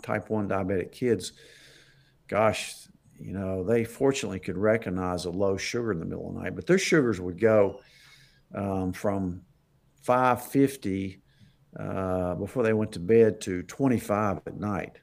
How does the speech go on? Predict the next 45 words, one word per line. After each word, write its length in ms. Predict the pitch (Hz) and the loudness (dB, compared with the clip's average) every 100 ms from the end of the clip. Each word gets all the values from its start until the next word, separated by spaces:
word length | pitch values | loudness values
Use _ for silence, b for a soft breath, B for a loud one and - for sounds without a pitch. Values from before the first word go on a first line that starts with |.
| _ - | _ -16
It'd 120 | 87 | -2
wake 300 | 110 110 98 | 0 0 -2
'em 140 | 90 | -4
up 260 | 101 101 - | -2 -4 -6
and 80 | 82 | -14
they 60 | |
were 100 | 85 | -10
very 180 | 90 92 | -6 -6
symptomatic. 880 | - 95 - 80 95 92 87 - _ b b b b b _ - | -6 -12 -12 -10 -8 -10 -12 -18 _ b b b b b _ -14
Uh, 580 | 82 85 80 80 80 76 - | -10 -8 -6 -6 -8 -10 -12
and 340 | 90 85 85 | -8 -8 -8
it's, 200 | - - | -10 -12
it's 300 | - 95 - | -10 -8 -8
dangerous 800 | - 123 147 165 113 101 98 - - b b b - | 0 6 8 8 6 4 2 -2 -8 b b b -18
if 160 | 98 | -8
you're 80 | 95 | -4
a 60 | 87 | -4
type 380 | - 117 110 - | 0 2 2 0
one 240 | 113 117 | 0 0
or 60 | 95 | 0
you're 240 | 95 101 | 0 0
on 200 | 92 92 | 0 -2
insulin, 640 | - 117 123 - 82 82 | -2 -2 -2 -4 -6 -4
but 260 | 85 90 - b b b | -2 -2 -4 b b b
if 140 | - - | -14 -6
you're 100 | 120 | 0
just 220 | 123 - | 0 2
doing 180 | 110 95 | 0 0
a 60 | |
diet, 460 | 78 107 110 92 - - | 0 0 2 0 -4 -10
y-, 100 | 101 87 | -14 -10
you 80 | |
know, 300 | 90 87 85 - b b b - | -6 -4 -6 -10 b b b -14
your 380 | 98 92 92 92 | -6 -2 0 4
liver's 320 | 127 117 95 | 4 4 0
gonna 120 | 92 | -4
start 360 | - 87 - _ _ _ _ _ _ _ | -2 -4 -6 _ _ _ _ _ _ _
kicking 320 | - 104 92 87 | -10 -8 -4 -6
out 120 | 90 | -4
a 20 | |
little 140 | 87 92 | -6 -6
bit 160 | 87 | -6
of, 200 | 78 - | -8 -10
uh, 180 | 78 78 - _ b b b b _ - | -10 -10 -12 _ b b b b _ -14
um, 460 | 87 85 80 76 | -10 -6 -6 -6